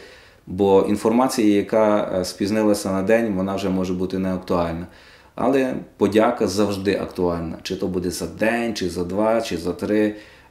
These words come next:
Ем, подякувати завжди треба.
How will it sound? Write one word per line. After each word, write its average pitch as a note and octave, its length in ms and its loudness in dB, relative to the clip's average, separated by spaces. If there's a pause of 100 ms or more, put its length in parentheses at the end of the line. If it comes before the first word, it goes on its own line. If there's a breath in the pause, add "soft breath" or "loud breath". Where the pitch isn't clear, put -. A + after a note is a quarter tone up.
(120)
Ем, F2+ 680 -4 (460)
подякувати G#2+ 540 -2
завжди F2 300 -2
треба. F2+ 320 -6